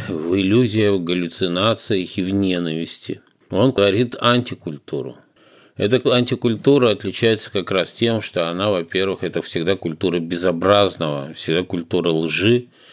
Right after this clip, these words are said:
которая всегда утверждает, что Бога нет, Духа нет. Культура — это ложь, придуманная религиями, придуманная верующими, но это ложь.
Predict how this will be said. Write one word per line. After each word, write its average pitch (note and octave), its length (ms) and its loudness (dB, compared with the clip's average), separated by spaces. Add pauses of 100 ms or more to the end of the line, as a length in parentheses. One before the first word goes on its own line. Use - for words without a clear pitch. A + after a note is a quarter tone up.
(240)
которая F2 480 0
всегда F#2 420 2
утверждает, F2+ 720 0
что - 240 -6
Бога F#2+ 480 2
нет, E2+ 480 -4 (320)
Духа F#2 480 0
нет. E2+ 460 -4 (720)
Культура — A#2 560 4
это F#2 280 0
ложь, F#2 600 2 (140)
придуманная F#2+ 1000 0
религиями, F#2+ 960 0 (300)
придуманная G2 640 2
верующими, F2+ 760 -2
но F#2+ 200 0
это G2+ 220 2
ложь. D#2+ 420 -2